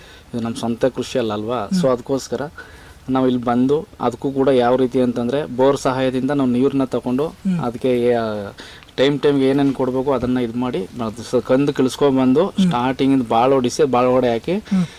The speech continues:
Speaker 1: ಅದಕ್ಕೆ ಚೆನ್ನಾಗಿ ನೀರು ಕೊಟ್ಟು ಅದು ಮೊಳಕೆ ಬಂದು ಮೊಳಕೆ ಸ್ಟಾರ್ಟ್ ಆದಾಗಿಂದ ನಾವೇನು ಗೊಬ್ಬರ, ಔಷಧಿ ಏನು ಕೊಡ್ತೀವಿ
Speaker 2: ಹ್ಮ್.
Speaker 1: ಅದರಲ್ಲಿ ನಾವು ಫಲವತ್ತತೆನ ಕಾಣಬೇಕಾಗುತ್ತೆ ಸರ್.
Speaker 2: ಸರ್, ಹಾಗೇನೆ ಈಗ ತಾವು ದೀರ್ಘಾವಧಿ ಬೆಳೆಗಳಲ್ಲಿ ಮರಗೆಣಸನ್ನು ಕೂಡ ತಾವು ಬೆಳೀತಾ ಇದ್ದಾರೆ.
Speaker 1: ಹೌದು ಸರ್, ಖಂಡಿತ.
Speaker 2: ನಮ್ಮ ಈ ಎಚ್ ಡಿ ಕೋಟೆ ಮತ್ತು ಸರಗೂರು ಭಾಗದಲ್ಲಿ ಈ ಬೆಳೆಯನ್ನ ಬೆಳೆಯೋದು ತುಂಬಾ ಕಡಿಮೆ.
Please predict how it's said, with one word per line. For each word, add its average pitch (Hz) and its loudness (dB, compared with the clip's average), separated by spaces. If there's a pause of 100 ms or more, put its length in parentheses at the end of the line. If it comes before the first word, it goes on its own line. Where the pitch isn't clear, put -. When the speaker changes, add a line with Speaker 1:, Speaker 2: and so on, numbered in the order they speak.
(140)
Speaker 1:
ಅದಕ್ಕೆ 127 -2
ಚೆನ್ನಾಗಿ 139 0
ನೀರು 135 2
ಕೊಟ್ಟು 143 0
ಅದು 139 0
ಮೊಳಕೆ 123 0
ಬಂದು 135 0
ಮೊಳಕೆ 127 -2 (220)
ಸ್ಟಾರ್ಟ್ 131 2
ಆದಾಗಿಂದ 135 0 (200)
ನಾವೇನು 131 -2 (520)
ಗೊಬ್ಬರ, 120 2
ಔಷಧಿ 123 2
ಏನು 123 2
ಕೊಡ್ತೀವಿ 120 0
Speaker 2:
ಹ್ಮ್. 185 -2 (280)
Speaker 1:
ಅದರಲ್ಲಿ 131 2
ನಾವು 135 2
ಫಲವತ್ತತೆನ 117 0
ಕಾಣಬೇಕಾಗುತ್ತೆ 104 -4
ಸರ್. - -12 (480)
Speaker 2:
ಸರ್, 277 0
ಹಾಗೇನೆ 262 2
ಈಗ 233 4
ತಾವು 202 2 (260)
ದೀರ್ಘಾವಧಿ 226 4
ಬೆಳೆಗಳಲ್ಲಿ 220 2
ಮರಗೆಣಸನ್ನು 220 2
ಕೂಡ 226 2
ತಾವು 226 2
ಬೆಳೀತಾ 175 0
ಇದ್ದಾರೆ. 139 -6
Speaker 1:
ಹೌದು 110 0
ಸರ್, - -8
ಖಂಡಿತ. 123 0
Speaker 2:
ನಮ್ಮ 240 6
ಈ 247 6
ಎಚ್ 233 2
ಡಿ 247 2
ಕೋಟೆ 240 4
ಮತ್ತು 233 2
ಸರಗೂರು 220 0
ಭಾಗದಲ್ಲಿ 208 2
ಈ 254 6
ಬೆಳೆಯನ್ನ 220 4
ಬೆಳೆಯೋದು 196 0
ತುಂಬಾ 247 4
ಕಡಿಮೆ. 202 0